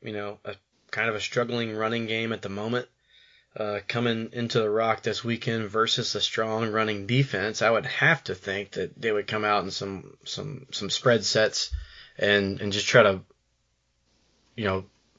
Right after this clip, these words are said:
I don't know about nickel and dime us all the way down the field, but I don't think that they're planning on getting a lot of those yards rushing wise. So it'd be interesting to see, you know, how, how, uh, Austin Armstrong counters that.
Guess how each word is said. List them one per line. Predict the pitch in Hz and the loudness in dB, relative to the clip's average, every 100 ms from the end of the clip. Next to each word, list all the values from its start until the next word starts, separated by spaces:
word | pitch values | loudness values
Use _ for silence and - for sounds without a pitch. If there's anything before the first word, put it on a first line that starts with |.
| _ | _
I | 113 | 6
don't | 123 | 8
know | 117 | 8
about | 107 | 6
nickel | 113 120 123 | 6 6 6
and | 110 | 4
dime | 101 107 117 | 4 4 4
us | 117 | 6
all | 117 | 4
the | 110 | 4
way | 107 | 4
down | 107 104 | 2 2
the | |
field, | - 104 104 | 0 0 2
but | 104 | 4
I | 110 | 6
don't | 135 135 | 8 8
think | 151 139 | 6 6
that | 131 | 6
they're | 123 117 110 - - - | 6 4 2 -6 -20 -8
planning | - 143 151 139 120 | 6 10 12 12 10
on | 113 110 | 4 6
getting | 123 120 | 6 6
a | 113 | 8
lot | 113 | 8
of | 117 | 8
those | 113 107 95 | 6 2 0
yards | 113 110 110 101 - - _ _ _ - | 0 4 4 2 -4 -12 _ _ _ 2
rushing | 98 117 - 98 | 8 8 8 4
wise. | 90 80 82 - - - | -2 -2 -2 -4 -6 -10
So | - 113 101 92 - - - - - - | 0 4 4 0 -8 -16 -14 -14 -12 -4
it'd | 127 135 | 0 4
be | 160 | 8
interesting | 190 - 196 175 | 8 8 6 6
to | 143 | 6
see, | - 165 160 | 4 6 8
you | 156 | 6
know, | 151 135 | 6 6
how, | 131 131 127 151 | 8 6 6 6
how, | 135 123 139 | 4 4 4
uh, | 87 65 65 - - | 6 6 4 2 -2
Austin | - 127 127 | 0 2 2
Armstrong | 127 139 - 123 117 | 4 2 2 0 0
counters | 110 - 165 110 - | 0 4 4 4 0
that. | - | -6